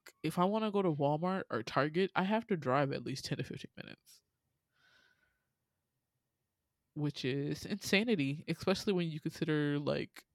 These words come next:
places like Seoul, but even, like, even not outside of major cities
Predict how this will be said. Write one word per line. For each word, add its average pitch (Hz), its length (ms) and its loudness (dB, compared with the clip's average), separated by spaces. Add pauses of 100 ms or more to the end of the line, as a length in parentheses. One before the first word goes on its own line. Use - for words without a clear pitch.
(140)
places 156 340 0
like 135 200 -4
Seoul, 170 320 4
but 180 180 4
even, 277 260 0
like, 330 220 -4 (360)
even 214 280 -2
not 196 260 0 (360)
outside 165 500 6
of 151 220 4 (520)
major 165 340 6
cities 143 600 -4